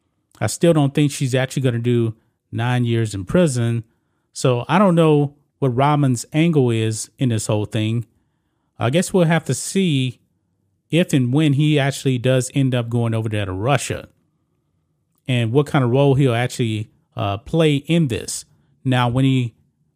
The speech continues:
was actually going to North Korea, because, you know, he's buddy-buddy with, uh, Kim Jong-un, an American that was actually detained over there in, uh, in North Korea actually did get released. And, um,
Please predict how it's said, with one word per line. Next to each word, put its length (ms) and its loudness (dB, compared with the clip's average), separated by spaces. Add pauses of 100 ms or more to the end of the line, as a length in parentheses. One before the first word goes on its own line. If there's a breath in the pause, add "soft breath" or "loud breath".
was 120 0
actually 260 -2
going 180 4
to 60 0
North 220 0
Korea, 400 2
because, 360 -2
you 60 0
know, 120 0
he's 200 0
buddy-buddy 520 -2
with, 160 -4
uh, 240 -4
Kim 180 0
Jong-un, 540 0 (1040)
an 100 2
American 540 2
that 160 2
was 120 -2
actually 300 -2
detained 440 0
over 160 0
there 320 -2 (680)
in, 240 2
uh, 280 -2 (180)
in 160 4
North 220 0
Korea 480 0 (1000)
actually 320 -2
did 180 0
get 120 0
released. 460 0
And, 140 0
um, 340 -2